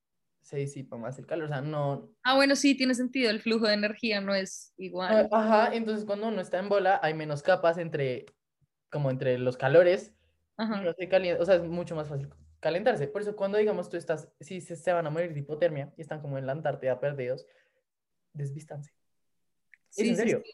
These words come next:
Speaker 1: O sea, es en serio, como dices, a-,
Speaker 2: No,
Speaker 1: an
Speaker 2: pero
Speaker 1: actual
Speaker 2: sí,
Speaker 1: survival tip.
Speaker 2: ¿saben, se han visto Crepúsculo? <laughs>
Speaker 1: No, Game of Thrones, en Game of Thrones también
Speaker 2: Hay
Speaker 1: pasa.
Speaker 2: una escena en, en Crepúsculo, en la película que se llama Eclipse,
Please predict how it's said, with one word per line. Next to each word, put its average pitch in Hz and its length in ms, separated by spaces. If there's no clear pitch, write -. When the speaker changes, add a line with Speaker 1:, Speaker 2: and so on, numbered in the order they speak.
Speaker 1:
O - 100
sea, 233 100
es 220 60
en 220 60
serio, 247 160
como 190 240
dices, 180 260
a-, 175 160
Speaker 2:
No, 277 80
Speaker 1:
an - 60
Speaker 2:
pero 330 280
Speaker 1:
actual - 100
Speaker 2:
sí, 294 100
Speaker 1:
survival - 360
tip. - 100
Speaker 2:
¿saben, 285 400
se 277 120
han 277 120
visto 269 280
Crepúsculo? 285 640
<laughs> - 580
Speaker 1:
No, 190 480
Game 208 240
of 208 140
Thrones, 180 220
en 190 80
Game 208 140
of 196 100
Thrones 185 240
también 170 260
Speaker 2:
Hay 285 160
Speaker 1:
pasa. 302 100
Speaker 2:
una 294 140
escena 294 580
en, 285 300
en 285 160
Crepúsculo, 294 880
en 247 220
la 247 200
película 226 720
que 220 100
se 220 180
llama 220 440
Eclipse, 233 840